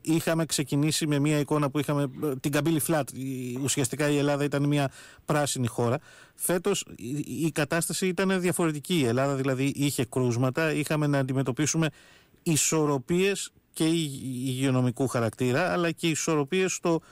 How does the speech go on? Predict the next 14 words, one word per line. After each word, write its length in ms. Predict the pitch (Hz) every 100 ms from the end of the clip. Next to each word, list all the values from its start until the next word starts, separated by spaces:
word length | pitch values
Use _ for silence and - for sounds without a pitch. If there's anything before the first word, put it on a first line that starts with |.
| - -
ποιος 420 | - - 175 151 156
έρχεται, 460 | 147 127 151 165
με 140 | 156 135
ποιο 280 | - 156
τρόπο, 540 | 135 143 147 139 156 147
πώς 240 | - 143
μπορούμε 320 | 139 147 147
να 60 | 147
εξασφαλίσουμε 920 | 139 120 135 127 135 - 147 139 135 - _
τη, 180 | 156 - 117 _
τη 120 | 151
βέλτιστη 640 | 131 139 156 139 127 127 110 - -
διαχείριση. 840 | 113 123 127 - 139 131 131 170 - - _
Ε, 640 | - 143 143 139 131 123